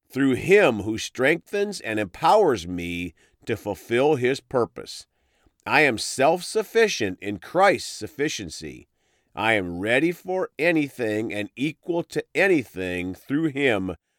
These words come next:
who infuses me with inner strength and confident peace." My friends, we cannot do anything we want to do in the flesh, but we can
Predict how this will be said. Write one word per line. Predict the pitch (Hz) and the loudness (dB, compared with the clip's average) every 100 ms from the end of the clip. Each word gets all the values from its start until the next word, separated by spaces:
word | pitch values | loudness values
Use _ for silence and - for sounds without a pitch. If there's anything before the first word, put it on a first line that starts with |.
| _ _ | _ _
who | 147 | 4
infuses | 139 101 - 165 247 240 170 123 | 4 2 -8 -6 -2 -2 -4 -4
me | 113 113 117 | -4 -2 -2
with | 110 101 - | -2 -4 -6
inner | 104 131 175 | -2 0 0
strength | 165 - 127 98 90 - _ _ _ _ | -4 -4 -2 -2 -4 -12 _ _ _ _
and | 92 92 | -6 -6
confident | - 101 104 95 104 110 - | -8 -6 -6 -6 -6 -6 -6
peace." | 98 71 50 - - _ _ _ _ _ _ _ | -14 -14 -14 -18 -18 _ _ _ _ _ _ _
My | 120 156 | 4 4
friends, | - 156 165 165 117 | 4 2 4 2 -2
we | 82 123 175 | -6 -4 -4
cannot | 170 - 139 143 147 147 147 131 151 165 - - - | -6 -6 -2 0 0 0 0 2 2 2 -2 -14 -14
do | 80 104 | -4 -2
anything | 101 147 143 - 101 101 95 | 0 0 0 -2 -4 -4 -2
we | 110 | -4
want | 117 131 147 - | 0 0 0 -4
to | |
do | 87 78 92 | -10 -6 -4
in | 95 | -4
the | 101 | -6
flesh, | - 117 101 - - - _ _ _ _ - | -8 -4 -2 -4 -12 -16 _ _ _ _ -2
but | 113 | 2
we | 117 107 | 2 0
can | - 147 202 202 113 92 90 | 0 2 4 4 2 0 -6